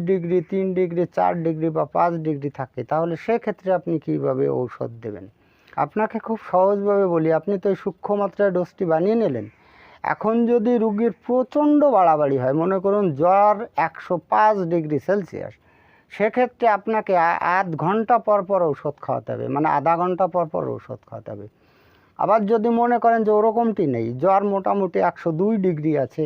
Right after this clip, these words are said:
তাহলে সেক্ষেত্রে আপনাকে এক ঘন্টা পর পর ঔষধ খাওয়াতে হবে। মানে জ্বরের প্রবণতা বুঝে আপনি কিন্তু ডোজটা একটু ঘন ঘন দেবেন,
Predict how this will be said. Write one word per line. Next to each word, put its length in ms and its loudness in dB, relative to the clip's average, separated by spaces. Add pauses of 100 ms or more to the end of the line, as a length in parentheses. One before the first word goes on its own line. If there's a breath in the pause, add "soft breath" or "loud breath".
(460 soft breath)
তাহলে 260 4 (100)
সেক্ষেত্রে 420 -2 (100)
আপনাকে 360 -4 (320)
এক 60 -2 (160)
ঘন্টা 280 0 (100)
পর 200 2
পর 100 -2 (120)
ঔষধ 340 -14
খাওয়াতে 300 -14
হবে। 140 -16 (440 soft breath)
মানে 160 2 (120)
জ্বরের 340 4 (100)
প্রবণতা 580 2 (120)
বুঝে 220 0 (120)
আপনি 160 -10 (100)
কিন্তু 220 -2 (140)
ডোজটা 380 -2
একটু 140 -8 (100)
ঘন 120 -2 (120)
ঘন 100 0 (160)
দেবেন, 200 0